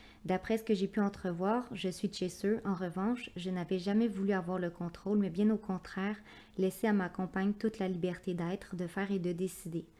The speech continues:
Car pour moi, le véritable amour, c'est aussi, c'est aussi laisser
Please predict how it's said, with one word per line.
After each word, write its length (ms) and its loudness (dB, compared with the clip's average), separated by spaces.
Car 220 0
pour 120 4
moi, 160 6
le 120 6
véritable 440 2
amour, 360 2
c'est 160 0
aussi, 480 -2
c'est 300 0
aussi 360 2
laisser 480 2